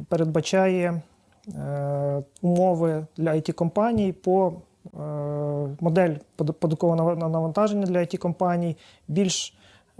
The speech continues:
е, лояльно до, до, до цього бізнесу. Е, яка особливість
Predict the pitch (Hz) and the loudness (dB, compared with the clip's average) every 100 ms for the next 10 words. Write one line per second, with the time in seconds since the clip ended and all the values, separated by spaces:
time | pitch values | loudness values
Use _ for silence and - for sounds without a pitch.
0 | - 156 151 151 147 160 165 185 180 165 | -12 -6 -2 0 2 2 4 4 2 -2
1 | 151 160 165 156 147 _ - 160 147 165 | -2 0 0 -2 -6 _ -10 -6 -4 -4
2 | 147 156 151 165 160 156 127 139 - 151 | -6 -4 0 2 2 0 -4 -6 -4 -4
3 | 156 151 151 214 214 190 185 190 170 - | -2 -2 0 2 0 2 2 2 0 -6
4 | - | -14